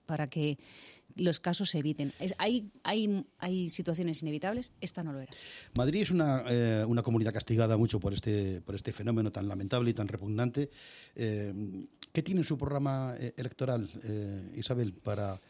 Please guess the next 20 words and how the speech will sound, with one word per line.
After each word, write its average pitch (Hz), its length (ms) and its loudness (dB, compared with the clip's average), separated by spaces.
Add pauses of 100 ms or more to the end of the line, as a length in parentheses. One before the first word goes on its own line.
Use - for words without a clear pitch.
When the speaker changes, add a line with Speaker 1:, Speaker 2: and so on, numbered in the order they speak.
(320)
Speaker 2:
para 113 180 0
mitigar? 123 520 2
Porque - 280 -6
terminar 120 380 0
con 123 100 2
esto 120 160 0
es 101 60 -2
muy 123 160 4
difícil, 120 420 0
ojalá 107 300 -6
esto 107 180 -8
es 101 80 -6
un 107 80 0
sueño 101 380 -2 (440)
que 98 120 -12
tenemos 107 320 -2
todos, 120 260 0
hombres 113 220 -2
y 120 40 -4
mujeres, 117 440 -4